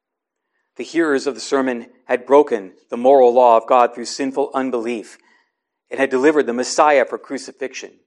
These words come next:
And then at verse thirty-seven, we see that the first use of the law had done its work. Now, when they heard this, they were cut to the heart and said to Peter and the rest of the apostles, "Brothers,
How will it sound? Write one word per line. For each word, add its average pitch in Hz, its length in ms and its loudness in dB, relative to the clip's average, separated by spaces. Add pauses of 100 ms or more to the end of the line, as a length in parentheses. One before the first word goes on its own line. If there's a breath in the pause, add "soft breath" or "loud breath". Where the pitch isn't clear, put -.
(1160)
And 120 100 -8
then 147 80 -2
at 151 80 -4
verse 143 220 0
thirty-seven, 147 640 -2
we 131 140 -8
see 139 240 -8
that 131 200 -4
the 123 60 -6
first 208 380 -8
use 190 180 -14
of - 40 -20
the 170 100 -4
law 180 240 -2
had 127 160 -12
done 160 160 -6
its 160 160 -16
work. 175 440 -6 (1500)
Now, 156 200 4
when 165 160 2
they 165 120 -2
heard 165 240 -2
this, 156 180 -2
they 165 100 -2
were 139 120 0
cut - 460 -6
to 202 180 -10
the - 120 0
heart 147 540 0 (320 loud breath)
and 135 120 -12
said 196 220 0
to 180 60 -2
Peter 170 360 -2
and 165 100 0
the 151 60 2
rest 160 280 0
of 165 80 -4
the 156 80 -4
apostles, 156 480 0
"Brothers, 143 680 -4